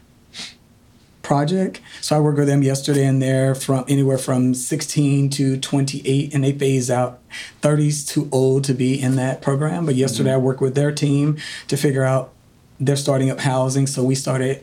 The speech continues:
Speaker 1: communicating and saying what housing programs are out there, which grants that I have, how did I get the grant, uh, what can they do to improve their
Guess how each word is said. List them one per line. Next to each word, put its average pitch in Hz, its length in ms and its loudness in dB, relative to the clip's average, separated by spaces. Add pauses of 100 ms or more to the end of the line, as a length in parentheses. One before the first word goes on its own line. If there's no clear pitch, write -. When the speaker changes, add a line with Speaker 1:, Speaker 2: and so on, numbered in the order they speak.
(380)
Speaker 1:
communicating 139 600 2
and 131 100 0
saying 131 320 0
what 131 140 0
housing 135 320 2
programs 131 420 0
are 131 60 2
out 131 160 0
there, 135 360 2
which 135 300 -2
grants 123 340 -2
that 131 120 -2
I 127 100 2
have, 127 340 -2
how 120 140 -4
did 117 140 -2
I 113 80 -4
get 151 180 0
the 151 100 -2
grant, 143 440 0 (420)
uh, 113 380 -10
what 131 240 -2
can 139 100 2
they 135 80 2
do 131 140 2
to 127 60 2
improve 131 360 0
their 127 520 0